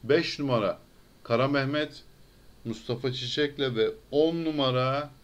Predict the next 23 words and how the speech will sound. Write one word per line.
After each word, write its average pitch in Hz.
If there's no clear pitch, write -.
Wellborn 123
Muhammed 110
Mir 131
Bilgin'le 113
diyoruz. 107
Burayı 175
iki, 160
bir 147
ve 131
altına 127
çizgi 113
çektik. -
Küçük -
kuponlarda 127
iki, 131
bir 143
ve 143
geniş 131
kuponlarda 107
altı, 139
beş, 131
on 113
diyoruz. 87